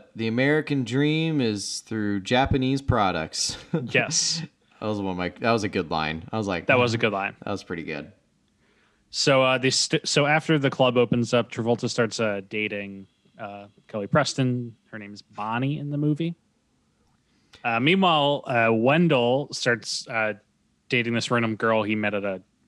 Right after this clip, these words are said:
Speaker 2: burger joint named
Speaker 1: I
Speaker 2: Jill.
Speaker 1: barely remember her.
Speaker 2: She's, like, hardly a character in the movie.
Speaker 1: Yeah.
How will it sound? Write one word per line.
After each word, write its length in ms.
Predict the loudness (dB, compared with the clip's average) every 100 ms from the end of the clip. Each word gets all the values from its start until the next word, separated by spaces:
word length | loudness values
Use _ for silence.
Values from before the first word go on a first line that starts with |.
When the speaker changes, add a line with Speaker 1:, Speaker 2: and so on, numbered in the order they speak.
| _
Speaker 2:
burger 300 | -2 -2 -4
joint 460 | -12 -16 -18 -20 -20
named 420 | -20 -20 -20 _ _ _ _
Speaker 1:
I 160 | -6 -6
Speaker 2:
Jill. 280 | -6 -4 -2
Speaker 1:
barely 320 | -2 -4 -4
remember 460 | -6 -8 -8 -8 -8
her. 340 | -8 -8 -10 _ _ _ _ _ _ _ _
Speaker 2:
She's, 480 | -6 0 0 0 0
like, 180 | 0 0
hardly 420 | 0 -2 0 -4
a 60 | -4
character 400 | -6 -10 -16 -20
in 80 | -20
the 60 |
movie. 380 | -20 -20 -20 -20 -14
Speaker 1:
Yeah. 380 | -10 -8 -10